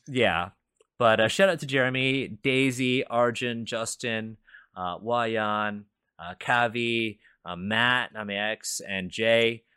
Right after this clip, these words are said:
Uh, thank you for your support, and thank you to our most honorable patrons. Now, I know that every episode of Asians Represent, I bring out Marla. Marla is not gonna be here for this one. Not because Marla, they think, <laughs> like, Marla's not here.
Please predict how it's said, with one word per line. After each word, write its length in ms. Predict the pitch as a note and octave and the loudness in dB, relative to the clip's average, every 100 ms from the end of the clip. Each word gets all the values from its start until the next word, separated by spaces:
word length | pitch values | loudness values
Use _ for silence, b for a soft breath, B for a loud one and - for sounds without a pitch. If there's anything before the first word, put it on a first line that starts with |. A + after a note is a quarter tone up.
| _ F2 | _ -10
Uh, 180 | F#2 F2+ | -8 -4
thank 220 | C3+ C3 | -2 -2
you 60 | B2 | -6
for 100 | A#2+ | -4
your 100 | A2+ | -4
support, 420 | - G#2 A#2+ A2+ | -6 -4 0 2
and 160 | G#2+ G#2 | 0 -2
thank 220 | C#3 C3 | -2 -2
you 120 | D3+ | -4
to 240 | C#3+ C3+ A2+ | -4 -2 2
our 200 | A2 G#2 | 2 0
most 480 | A2 A#2+ C3+ B2+ - A2+ | 0 0 0 -2 -12 -6
honorable 460 | A2+ A#2 A#2 A2+ | -2 -2 0 -2
patrons. 480 | F#2+ G2+ G2 G2 - | -2 -6 -4 -6 -2
Now, 140 | A#2 | 2
I 100 | A2+ A#2 | 2 2
know 460 | B2 C#3 D#3+ E3 b b - | 4 6 6 4 b b -2
that 100 | B2 | 2
every 220 | C#3 D3+ | 4 4
episode 320 | C#3 C#3 C#3 | 2 0 0
of 80 | B2 | 0
Asians 280 | A#2 B2+ A#2 | -2 -2 -2
Represent, 380 | A#2 A#2 A#2 A2 | -2 -2 -4 -4
I 80 | G#2+ | -2
bring 220 | A2+ A2+ | -2 0
out 180 | A2+ A2 | -2 -2
Marla. 440 | G#2+ G#2 G#2+ G#2+ b b b - | -2 2 2 0 b b b -14
Marla 520 | A2+ A#2+ C3 D3+ F3+ E3+ | -6 2 4 6 4 2
is 180 | C3 - | -2 -8
not 360 | B2+ B2 F#2+ - | -6 -6 -6 -6
gonna 180 | C#3+ | -6
be 180 | B2+ A#2 | -4 -6
here 140 | A#2+ A2 | -6 -6
for 120 | A2+ | -6
this 200 | F#2+ - | -6 -8
one. 180 | D2+ D2 _ _ _ _ _ _ - | -14 -20 _ _ _ _ _ _ -16
Not 300 | C#3 C#3+ F3 | 2 4 6
because 260 | G3 G#3 - | 4 2 4
Marla, 380 | E3 D#3 E3 C#3 | 6 8 6 6
they 180 | D3+ C#3 | 4 4
think, 220 | C#3+ B2+ | 0 2
<laughs> 120 | - | 4
like, 180 | F3 A#2 | 2 4
Marla's 300 | B2 B2+ A#2+ | 6 6 6
not 180 | A#2+ G#2 | 2 2
here. 480 | - C#3+ G2 F2+ | 0 0 0 -2